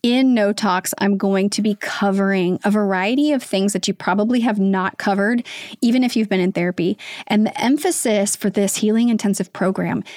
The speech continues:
is the spiritual needs. They're the needs that we have spiritually when we have experienced trauma, when we have been harmed in relationships,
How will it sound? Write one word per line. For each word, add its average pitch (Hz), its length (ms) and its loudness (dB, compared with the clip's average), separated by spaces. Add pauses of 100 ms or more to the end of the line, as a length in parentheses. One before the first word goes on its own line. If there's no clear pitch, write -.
(220)
is 202 240 2
the 170 120 -4
spiritual - 600 -2
needs. - 380 -2
They're 214 180 2
the 220 100 2
needs 220 420 2
that 220 260 -2
we 233 160 2
have 233 260 -2
spiritually 202 540 0
when 190 180 2
we 196 160 2
have 190 300 0
experienced 180 600 -2
trauma, 196 640 0 (380)
when 190 160 2
we 190 100 2
have 190 160 -2
been 170 120 0
harmed 196 360 0
in 220 140 2
relationships, 226 680 0